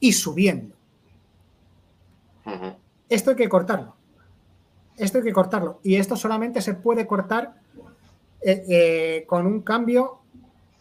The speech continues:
Speaker 1: en
Speaker 2: De
Speaker 1: la
Speaker 2: gobierno.
Speaker 1: política monetaria.
Speaker 2: Claro.
Speaker 1: Vamos a ver.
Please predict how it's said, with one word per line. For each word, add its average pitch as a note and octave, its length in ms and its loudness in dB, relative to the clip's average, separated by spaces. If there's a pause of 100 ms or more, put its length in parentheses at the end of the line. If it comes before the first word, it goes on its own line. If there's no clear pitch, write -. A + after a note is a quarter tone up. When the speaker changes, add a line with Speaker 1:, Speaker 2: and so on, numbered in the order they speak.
(120)
Speaker 1:
en F#3 140 0
Speaker 2:
De F3 60 2
Speaker 1:
la E3+ 60 -2
Speaker 2:
gobierno. F3 220 0
Speaker 1:
política G#3 300 -4
monetaria. C#3+ 600 -6 (1040)
Speaker 2:
Claro. - 180 -20 (460)
Speaker 1:
Vamos F#3 240 -2
a F3 60 0
ver. D3+ 180 -8